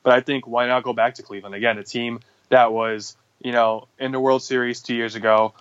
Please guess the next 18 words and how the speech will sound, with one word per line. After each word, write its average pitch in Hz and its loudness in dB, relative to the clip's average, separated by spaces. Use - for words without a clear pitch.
almost 131 2
made 131 2
back 123 4
to 127 -8
the 120 -6
A 120 -4
L 117 -2
C 120 -8
S 113 -6
last 117 0
year. 104 -10
Jay 127 0
Bruce 131 0
was 117 -8
a 104 -2
big 143 4
reason 120 2
why 110 4